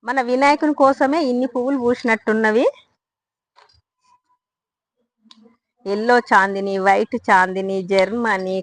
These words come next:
కాస్మోస్, ఇలా రకరకాల పువ్వులు అన్నమాట మన తోటలో. ఇక్కడ చూడండి, దాలియా పువ్వులైతే చెట్టు నిండా వస్తున్నాయి. నేను తెంపడం చాలా తక్కువ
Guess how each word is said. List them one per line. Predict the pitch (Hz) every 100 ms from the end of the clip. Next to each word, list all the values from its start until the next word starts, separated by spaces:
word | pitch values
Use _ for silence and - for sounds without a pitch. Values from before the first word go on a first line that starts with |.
| -
కాస్మోస్, | 196 185 208 254 233 196 208 190
ఇలా | 180 208 214 185
రకరకాల | - 214 180 180 208 202 226 294 320
పువ్వులు | 233 208 208 185
అన్నమాట | 180 180 175 262 294
మన | 180 180 170
తోటలో. | 175 175 180 185 262 480 _ _ _ _ _ _ _ _ - 202
ఇక్కడ | 220 208 208
చూడండి, | 226 220 202 208 269 196
దాలియా | 185 196 226 240
పువ్వులైతే | - 196 185 185 185 190 226 480 - _ _ _ _ _ _ -
చెట్టు | 214 _ - - 381 349
నిండా | 247 247 311 269
వస్తున్నాయి. | 233 - 226 214 202 214 339 494 _ _ _ _ _ _ _
నేను | 226 262 269
తెంపడం | 220 294 285 294 202
చాలా | 180 214 247 -
తక్కువ | 190 - 220